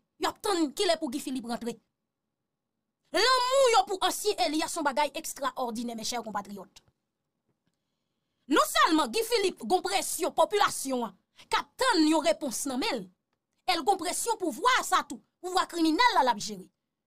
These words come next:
Parce que dernièrement là, mes chers compatriotes, ou tendez sénateur t'a expliqué, gouvernement Ariel là, a marré complot pour mettre mandat derrière,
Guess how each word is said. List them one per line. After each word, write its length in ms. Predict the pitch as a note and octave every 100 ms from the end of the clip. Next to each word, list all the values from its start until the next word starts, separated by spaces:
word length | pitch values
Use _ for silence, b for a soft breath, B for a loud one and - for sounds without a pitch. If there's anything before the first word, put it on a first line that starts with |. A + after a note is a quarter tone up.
| _
Parce 160 | B3+ -
que 80 | B3
dernièrement 380 | A#3 A#3 A3+ A3+
là, 120 | E4
mes 60 | B3
chers 200 | B3+ A3+
compatriotes, 640 | F#3+ G#3+ G#3 D4 D#4+ - _ _ -
ou 100 | D4+
tendez 320 | E4+ C#4+ G4+
sénateur 420 | D4+ B3+ A3+ A3
t'a 100 | A3
expliqué, 480 | G#3+ - A3 G#3 E4 - _ _
gouvernement 420 | C#4 C#4+ C4 C#4+ G#4+
Ariel 400 | D#4 A3+ G3 F3+
là, 120 | A3 - _ _ _ _ _ _ _ _ _ _ _ _
a 200 | F#4 -
marré 280 | D#4+ C4 D#4
complot 400 | D4+ A#3+ B3+ D4 _ _
pour 160 | A#4+ G#4
mettre 300 | E4 - C#4+
mandat 300 | B3 G3+ B3+
derrière, 420 | G#3+ F#3+ B3 C4+